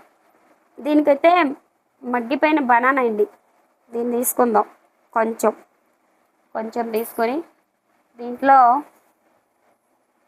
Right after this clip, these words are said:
దీంట్లో చక్కగా రెండు స్పూన్ల కర్డ్ అండి, పెరుగు,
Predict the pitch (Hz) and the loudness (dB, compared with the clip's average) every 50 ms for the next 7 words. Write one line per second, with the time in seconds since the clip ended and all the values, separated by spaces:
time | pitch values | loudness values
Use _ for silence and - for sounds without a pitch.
0 | _ _ _ _ _ _ _ _ _ _ _ _ _ _ _ _ _ _ _ _ | _ _ _ _ _ _ _ _ _ _ _ _ _ _ _ _ _ _ _ _
1 | _ _ - 240 254 254 247 269 277 294 285 294 277 - - 277 269 277 294 285 | _ _ -14 -12 -12 -12 -10 -8 -8 -8 -6 -8 -10 -12 -8 -4 -2 -2 -2 -2
2 | 269 262 262 269 - - - 269 262 262 262 262 262 254 254 247 247 254 247 - | -4 -4 -6 -8 -8 -10 -12 -10 -8 -6 -4 -2 0 2 2 2 2 0 -2 -12
3 | _ _ _ _ _ _ _ _ _ _ - - 285 277 285 269 269 254 240 214 | _ _ _ _ _ _ _ _ _ _ -2 2 2 4 4 4 4 4 4 4
4 | 220 - - - 254 247 247 233 226 214 | 0 0 2 2 4 4 4 2 2 -2